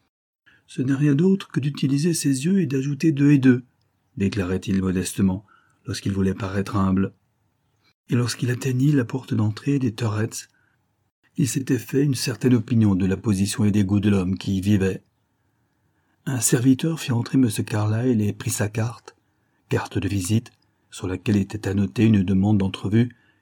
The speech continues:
qui ne retiendrait monsieur Carrados pas plus de dix minutes.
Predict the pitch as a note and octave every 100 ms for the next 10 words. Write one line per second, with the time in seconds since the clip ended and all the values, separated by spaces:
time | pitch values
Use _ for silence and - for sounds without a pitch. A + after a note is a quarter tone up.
0 | - B2+ A#2 B2+ C#3+ B2 C3+ D#3 A#2+ -
1 | B2 A#2 A#2+ D3 D#3 - A#2+ D#3+ C3 A#2
2 | B2+ A#2 G2+ G#2